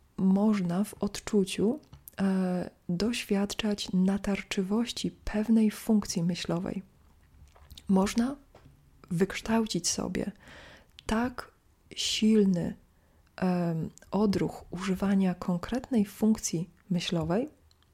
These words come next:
że ona staje się dominującą i nie pyta o, e, pozwolenie, żeby zająć się jakąś kwestią.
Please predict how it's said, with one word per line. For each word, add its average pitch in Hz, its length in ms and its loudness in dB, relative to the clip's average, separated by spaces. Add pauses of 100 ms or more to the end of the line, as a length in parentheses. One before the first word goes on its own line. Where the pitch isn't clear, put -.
(640)
że 196 260 -4
ona 226 280 4
staje 202 300 0
się 190 140 -4
dominującą 208 920 4 (880)
i 190 340 0
nie 202 180 2
pyta 240 640 0 (120)
o, 180 420 0 (380)
e, 175 380 -2 (120)
pozwolenie, 202 680 2 (760)
żeby 254 260 2
zająć 180 300 0
się 190 100 -4
jakąś 196 260 -2
kwestią. - 480 -6